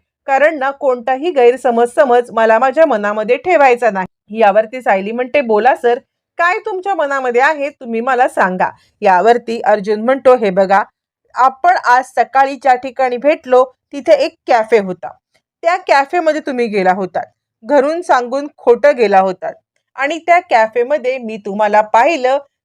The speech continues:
तिथे एक माणूस तुम्हाला भेटायला आला होता आणि तो माणूस तुमच्यासोबत कॅफेत गेला, तुम्ही दोघं जण कॅफेतून सोबत बाहेर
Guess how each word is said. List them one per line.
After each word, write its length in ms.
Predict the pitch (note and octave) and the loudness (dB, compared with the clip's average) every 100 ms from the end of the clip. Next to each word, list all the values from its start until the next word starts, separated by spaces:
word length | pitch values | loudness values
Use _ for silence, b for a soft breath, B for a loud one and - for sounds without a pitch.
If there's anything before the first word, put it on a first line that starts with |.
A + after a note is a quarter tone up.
| - | -16
तिथे 220 | D4 G4 - | -8 -6 -2
एक 240 | D4 D#4+ | -2 -2
माणूस 400 | C#4 A3+ A3+ B3 - | 0 2 0 -2 -6
तुम्हाला 340 | A#3 A3 A#3 | -6 0 2
भेटायला 460 | A#3+ D4 A3 A3 G#3 | 2 0 2 4 4
आला 180 | F#3 F3+ | 0 -2
होता 320 | F3+ F3+ C#3+ _ _ _ _ | -8 -10 -12 _ _ _ _
आणि 200 | C#4+ F4 G4 | -6 -6 -6
तो 260 | F4 F#4 | -2 0
माणूस 400 | F4+ C#4+ C4 C#4 | 2 0 -2 -6
तुमच्यासोबत 600 | C#4 A3+ B3 B3 B3 C4+ - | -8 -2 0 2 2 2 2
कॅफेत 360 | G#3 G3+ A3 F#3+ F#3 | 2 2 -2 -4 0
गेला, 340 | E4 D#4 C4 D#4+ _ _ - | 2 2 0 -2 _ _ -14
तुम्ही 180 | E4 F4+ | -8 -6
दोघं 360 | B3+ B3 A3+ B3+ | 2 2 4 2
जण 200 | C#4+ D#4+ D#4+ | 4 2 2
कॅफेतून 560 | A3 A3+ B3+ B3+ C#4+ C#4 | 0 0 -2 -4 -6 -8
सोबत 520 | - A#3+ G#3+ D4+ - | 0 2 4 2 2
बाहेर 300 | C#4 B3+ C4+ | -2 -2 -6